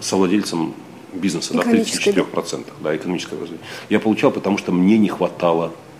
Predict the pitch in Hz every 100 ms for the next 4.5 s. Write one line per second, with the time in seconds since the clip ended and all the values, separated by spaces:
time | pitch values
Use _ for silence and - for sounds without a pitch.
0 | - 80 92 104 107 90 87 87 92 -
1 | 90 - - 87 78 85 82 - 82 78
2 | - 78 76 - - 220 208 196 196 196
3 | 214 - - - 87 - 95 95 98 101
4 | 92 104 104 - 139